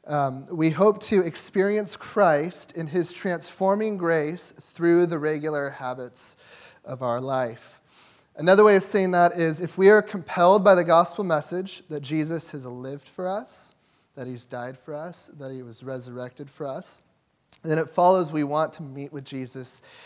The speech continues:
in all the aspects of our life, right? We want to make all of our life his, and we want to find a way to meet with him.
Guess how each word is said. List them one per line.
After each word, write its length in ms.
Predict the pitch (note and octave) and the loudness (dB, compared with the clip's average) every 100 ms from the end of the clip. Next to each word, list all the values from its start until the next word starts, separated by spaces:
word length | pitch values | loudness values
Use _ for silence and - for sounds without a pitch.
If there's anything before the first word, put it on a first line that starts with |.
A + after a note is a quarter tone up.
| - | -14
in 140 | D3+ - | -12 -4
all 240 | E3 F3 F#3 | 4 6 6
the 80 | |
aspects 520 | C#3 C3+ - C3 A#2 - | 4 -2 -6 -14 -16 -18
of 120 | A#2 | -16
our 100 | A2 | -16
life, 340 | A2 G#2 G#2+ | -16 -18 -18
right? 140 | A#2+ B2 | -18 -14
We 80 | |
want 220 | C3 C#3 C#3+ | -12 -10 -10
to 40 | |
make 200 | C#3 C3 - | -10 -14 -8
all 200 | B2+ C3 | -6 -6
of 120 | B2 | -6
our 100 | A#2+ | -8
life 480 | A#2+ A#2+ A#2+ - _ _ _ _ | -8 -10 -12 -16 _ _ _ _
his, 460 | - F3+ F3+ D3+ D3 | -2 2 4 2 -4
and 100 | D3 | -8
we 80 | |
want 180 | D3 D#3 | -6 -6
to 60 | D3+ | -6
find 500 | - D3+ C#3+ C#3+ C3+ _ _ - | -8 -8 -6 -8 -14 _ _ -14
a 100 | C3+ | -12
way 500 | B2+ C3 B2+ B2 A#2+ _ _ | -8 -6 -6 -8 -14 _ _
to 140 | - B2+ | -20 -18
meet 300 | B2 B2 B2+ | -16 -16 -16
with 240 | A#2 - | -18 -18
him. 320 | B2 A2+ A2 | -20 -18 -20